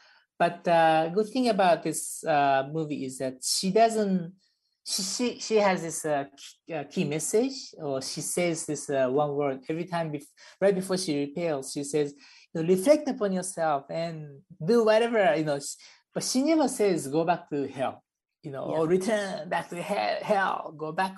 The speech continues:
Speaker 1: to where you came from." She will, she say, you know, "Go back to heaven," or, uh, you know, "Fulfill your mission." She says something positive towards this negative, uh, existence. So that's kind of shows, uh,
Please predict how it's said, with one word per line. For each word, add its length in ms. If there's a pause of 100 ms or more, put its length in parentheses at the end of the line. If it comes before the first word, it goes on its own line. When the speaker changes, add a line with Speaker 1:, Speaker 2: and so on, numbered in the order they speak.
(140)
Speaker 1:
to 80
where 120
you 180
came 260
from." 300 (520)
She 200
will, 180
she 220
say, 340
you 60
know, 140
"Go 280
back 220
to 80
heaven," 800
or, 460 (500)
uh, 200
you 100
know, 220
"Fulfill 440
your 100
mission." 640
She 180
says 180
something 300
positive 840 (420)
towards 220
this 200
negative, 480
uh, 60 (160)
existence. 720 (460)
So 380
that's 240
kind 240
of 80
shows, 720 (140)
uh, 420